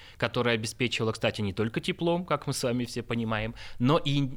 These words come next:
и очень нужными для жизни, м, м, микроэлементами. То есть, э,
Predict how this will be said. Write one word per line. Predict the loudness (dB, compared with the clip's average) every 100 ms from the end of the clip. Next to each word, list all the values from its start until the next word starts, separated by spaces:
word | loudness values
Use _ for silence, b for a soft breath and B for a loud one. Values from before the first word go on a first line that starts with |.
| -2
и | 0 0
очень | 2 0 0 0 2 2
нужными | 4 4 2 2 0
для | 0 0 0
жизни, | 0 -2 0 0 0
м, | -2 B B -4
м, | -2 -2 -2 -2 -2 -4 -10 -20 -20 -14 -4
микроэлементами. | -2 0 2 2 2 0 -4 -14 -16 -6
То |
есть, | -6 -6 -14 b b -6
э, | -4